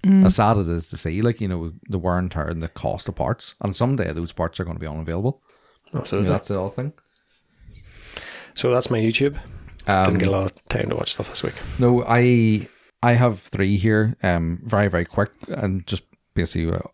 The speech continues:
Speaker 2: watched these as I was eating my dinner. Was, uh, this one was sent in by Adrian McGrillen to me, and it was a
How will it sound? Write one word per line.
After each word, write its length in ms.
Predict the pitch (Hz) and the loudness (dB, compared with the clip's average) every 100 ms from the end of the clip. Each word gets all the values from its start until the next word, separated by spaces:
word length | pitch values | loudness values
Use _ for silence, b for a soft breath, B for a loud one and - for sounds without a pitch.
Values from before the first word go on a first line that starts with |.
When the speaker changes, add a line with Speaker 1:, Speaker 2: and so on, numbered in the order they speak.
| _ | _
Speaker 2:
watched 260 | - 90 - | 0 0 2
these 160 | 92 85 | 0 2
as 120 | 78 | 0
I 20 | |
was 100 | 73 | -2
eating 140 | 85 85 | -2 -2
my 60 | |
dinner. 380 | 80 82 104 107 | 0 2 2 0
Was, 420 | - 101 90 82 95 | 0 0 0 0 0
uh, 240 | 82 85 | 2 2
this 160 | 95 - | 0 0
one 100 | 98 | 0
was 100 | 90 | 0
sent 180 | 92 82 | 0 0
in 160 | 82 | -2
by 100 | 82 | -2
Adrian 380 | 85 85 87 85 | -2 -2 0 0
McGrillen 440 | 85 90 90 98 92 | 0 2 4 2 0
to 80 | 98 | 0
me, 300 | 98 95 95 | 2 0 0
and 160 | 92 | -4
it 80 | 85 | -4
was 120 | |
a 40 | 87 | -6